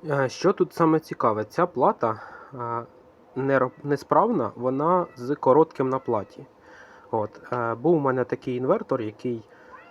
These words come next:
е, при ввімкненні зразу ж, е, задимівся. От, і мені китайці цю плату замінили. І я її залишив собі.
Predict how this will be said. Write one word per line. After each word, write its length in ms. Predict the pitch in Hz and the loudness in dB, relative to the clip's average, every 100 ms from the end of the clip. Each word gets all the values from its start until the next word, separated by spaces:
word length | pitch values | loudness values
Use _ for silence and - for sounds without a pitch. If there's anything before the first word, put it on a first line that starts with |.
| - | -8
е, 400 | 120 113 110 110 107 - | -4 -4 -4 -6 -10 -10
при 160 | - 139 | 0 2
ввімкненні 540 | 123 135 170 139 127 | 2 0 0 0 -2
зразу 420 | 117 131 127 104 107 | 0 4 4 2 -6
ж, 200 | - - - - - | -10 -18 -20 -20 -14
е, 260 | 113 107 104 | -10 -8 -8
задимівся. 720 | 110 123 135 185 247 - 202 208 _ _ - - - - - - | -6 -4 0 0 0 -4 -8 -8 _ _ -20 -20 -20 -20 -16 -4
От, 320 | 127 123 - - - - - - | -2 -2 -6 -20 -20 -18 -14 -6
і 160 | 170 | -2
мені 400 | 196 147 185 175 156 | 0 2 4 4 2
китайці 400 | - 165 170 - | 0 2 2 0
цю 140 | 135 127 | -10 -2
плату 300 | 139 143 131 | 0 2 0
замінили. 600 | 131 143 123 98 95 107 - _ - - - - - - | -2 -2 -4 -6 -10 -14 -20 _ -20 -20 -20 -20 -20 -8
І 80 | 131 | -2
я 140 | 233 | 0
її 240 | 233 185 | 0 0
залишив 520 | 165 151 165 180 - 143 | 2 4 4 2 -2 -4
собі. 400 | 139 127 107 | -6 -6 -10